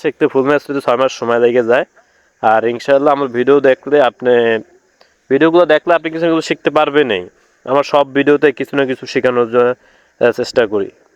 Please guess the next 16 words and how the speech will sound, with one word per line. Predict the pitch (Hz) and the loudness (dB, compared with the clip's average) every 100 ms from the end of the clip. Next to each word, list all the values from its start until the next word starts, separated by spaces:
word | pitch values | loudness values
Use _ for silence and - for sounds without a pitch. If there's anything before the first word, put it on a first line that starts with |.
| _ _ _ - | _ _ _ -6
আর | 139 | -2
সব | 139 | -2
কিছু | 170 175 170 | -2 0 0
আমি | 160 - | 0 -2
ক্লিয়ারলি | 160 160 160 160 | 0 2 2 2
করার | 165 156 | 2 0
চেষ্টা | 151 156 139 | -4 -2 -2
করি। | 147 156 233 _ _ _ _ _ _ _ _ _ _ _ _ _ _ _ _ _ | -2 -4 -6 _ _ _ _ _ _ _ _ _ _ _ _ _ _ _ _ _
হুম, | 123 117 139 | -8 -4 -2
সবগুলো | 135 147 147 | -2 0 0
খুইলে | 135 127 135 | 0 0 2
খুইলে | 139 135 131 | 2 2 0
আমি | 131 123 - 123 | -2 -4 -4 -2
আগে | 120 117 | 0 0
বস্তা | 127 139 | 0 0
ভরে | 135 | 2